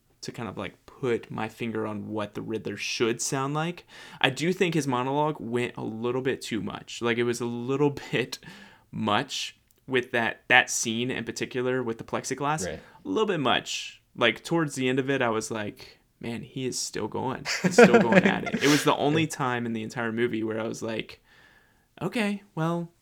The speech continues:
Speaker 1: maybe that was a little bit long in the tooth." Like, that,
Speaker 2: Mm-hmm.
Speaker 1: that maybe could have, like, been shortened just a little bit.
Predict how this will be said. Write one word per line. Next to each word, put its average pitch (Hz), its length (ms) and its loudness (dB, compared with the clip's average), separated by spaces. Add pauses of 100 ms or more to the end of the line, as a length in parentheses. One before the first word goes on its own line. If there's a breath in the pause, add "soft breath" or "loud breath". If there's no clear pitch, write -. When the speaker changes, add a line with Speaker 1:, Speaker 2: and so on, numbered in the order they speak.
(320)
Speaker 1:
maybe 160 280 0
that 175 200 6
was 156 120 0
a 156 40 2
little 139 300 2
bit 127 160 2
long 113 240 2
in 113 60 -2
the 110 80 -4
tooth." 101 380 -4
Like, 110 240 -2
that, 127 320 0
Speaker 2:
Mm-hmm. 101 140 -8
Speaker 1:
that - 280 0 (200)
maybe 151 460 4
could 139 200 0
have, 123 260 0
like, 123 220 -6
been 120 120 -4
shortened 117 340 -2
just 190 340 -2
a 131 40 2
little 110 220 0
bit. - 240 -4